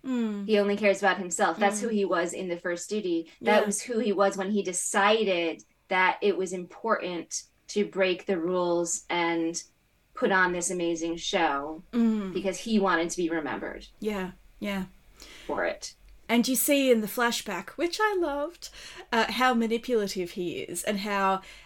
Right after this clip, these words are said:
Speaker 1: adept he is at, you know, giving Wesley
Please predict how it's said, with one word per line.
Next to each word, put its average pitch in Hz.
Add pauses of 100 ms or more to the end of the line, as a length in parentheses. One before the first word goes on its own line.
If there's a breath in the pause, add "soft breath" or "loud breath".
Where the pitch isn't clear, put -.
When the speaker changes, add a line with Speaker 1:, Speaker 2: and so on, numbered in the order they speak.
(280 loud breath)
Speaker 1:
adept 226
he 214
is 170
at, 196 (140)
you 214
know, 170 (720)
giving 226
Wesley 190